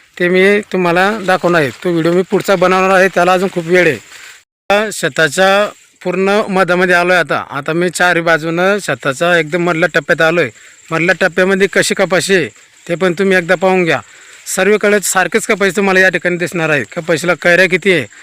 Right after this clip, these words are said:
आणि कापूस किती आहे. आता कापूस पण बऱ्यापैकी फुटला आहे, तो कापूस पण तुम्ही या ठिकाणी पाहून घ्या. कपाशीची हाईट जवळपास पाच ते सहा फूट गेली आहे आणि विशेष म्हणजे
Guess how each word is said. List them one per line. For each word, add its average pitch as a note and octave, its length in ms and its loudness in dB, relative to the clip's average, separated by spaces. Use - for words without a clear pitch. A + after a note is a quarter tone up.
आणि F3+ 360 0
कापूस E3+ 320 -2
किती G3 220 0
आहे. D#3 140 0
आता C#3 260 -4
कापूस E3+ 380 -4
पण F#3+ 240 -2
बऱ्यापैकी F3 440 0
फुटला D3+ 300 -2
आहे, F3 160 2
तो E3 60 -6
कापूस E3 360 -2
पण G3 140 -2
तुम्ही G3 220 2
या F#3 80 4
ठिकाणी F3 300 0
पाहून E3+ 260 2
घ्या. B2+ 140 -6
कपाशीची D#3+ 520 -4
हाईट E3 240 2
जवळपास E3+ 640 0
पाच D#3+ 300 -2
ते F#3+ 100 -4
सहा F3+ 160 -2
फूट D#3 200 -4
गेली E3 200 0
आहे G2+ 200 -4
आणि F#3 500 2
विशेष G3 280 -2
म्हणजे F#3 520 2